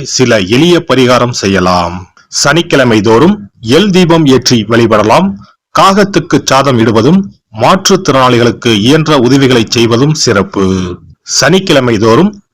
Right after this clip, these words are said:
சனி பகவானுக்கு இரும்பு அகல் விளக்கில் நல்லெண்ணெயில் தீபம் ஏற்றி வழிபட பலவித பலன்களை பெறலாம். கருங்குவளை மலர்களால் சனி பகவானுக்கு அர்ச்சனை செய்து வர நன்மைகள் பலவற்றை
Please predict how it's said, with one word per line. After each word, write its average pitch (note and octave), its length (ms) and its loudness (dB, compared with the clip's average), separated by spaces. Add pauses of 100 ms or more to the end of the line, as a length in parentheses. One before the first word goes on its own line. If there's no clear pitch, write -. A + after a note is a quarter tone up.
(160)
சனி F3+ 320 0
பகவானுக்கு C#3+ 640 0 (340)
இரும்பு G3 300 4 (100)
அகல் A#2 260 0
விளக்கில் A#2 400 -2 (400)
நல்லெண்ணெயில் F3 680 0
தீபம் C3 300 2
ஏற்றி A2+ 340 0
வழிபட A#2+ 300 2 (360)
பலவித D3+ 440 2 (100)
பலன்களை A#2 380 0 (120)
பெறலாம். G2 520 0 (520)
கருங்குவளை D#3+ 600 2 (100)
மலர்களால் A#2 480 2 (280)
சனி F3 300 2
பகவானுக்கு C#3 640 0 (200)
அர்ச்சனை C#3+ 400 -2
செய்து A#2+ 240 2 (120)
வர C3 120 2 (480)
நன்மைகள் D#3+ 480 0
பலவற்றை A#2+ 420 0